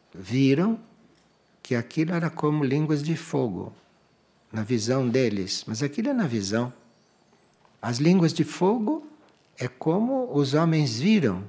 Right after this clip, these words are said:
esta inteligência. Viram as línguas de fogo na visão deles. Então aí se convencionou que o Espírito Santo eram aquelas línguas de fogo, porque todos viram assim.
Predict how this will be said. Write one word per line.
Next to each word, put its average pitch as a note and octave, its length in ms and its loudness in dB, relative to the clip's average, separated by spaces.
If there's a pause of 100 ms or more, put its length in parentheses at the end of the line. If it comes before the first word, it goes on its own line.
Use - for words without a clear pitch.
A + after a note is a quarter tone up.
(680)
esta A#2 300 -4
inteligência. G#2 880 -6 (1200)
Viram F3+ 540 2
as C3+ 160 2
línguas D3 360 4
de B2+ 80 0
fogo A2+ 560 -2
na A#2+ 200 0
visão C#3 480 0
deles. F2+ 720 -6 (880)
Então G3+ 400 -2
aí E3+ 340 0
se - 240 -2
convencionou C#3+ 960 0 (680)
que - 80 -4
o A2+ 40 2
Espírito D#3 500 -2
Santo E3+ 720 -4 (580)
eram A#2 240 -4
aquelas A#2 300 -4
línguas A#2+ 320 0
de C3+ 100 -4
fogo, B2 480 -4
porque A#2+ 320 -8
todos E3 420 0
viram G#2+ 300 0
assim. - 320 -8